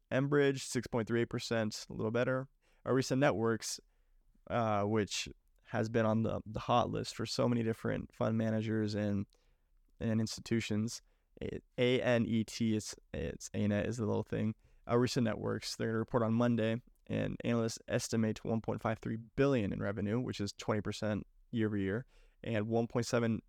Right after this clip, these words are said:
in earnings per share, which is twenty percent year over year. I might, I'm, that's gonna be on, on the top of my list, honestly, for, for companies to look at for the earnings reports. And the last one is Waste Management, W M,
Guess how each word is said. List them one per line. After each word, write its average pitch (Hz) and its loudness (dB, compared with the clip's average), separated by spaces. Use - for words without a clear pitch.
in 113 2
earnings 107 -2
per 95 -4
share, - -4
which 107 -4
is 101 -6
twenty 113 -2
percent 104 -2
year 104 0
over 101 -2
year. 101 0
I 101 0
might, 127 2
I'm, 110 -2
that's 135 4
gonna 151 -2
be 135 2
on, 117 2
on 120 -4
the 107 -4
top 107 -4
of 107 -10
my 101 0
list, 104 -2
honestly, 107 -2
for, 113 -6
for - -8
companies 113 0
to 107 0
look 117 2
at 107 2
for 120 0
the 107 0
earnings 110 -4
reports. 110 -2
And 110 0
the 117 2
last 117 4
one 120 2
is 110 -2
Waste 113 2
Management, 113 0
W 117 0
M, 104 -2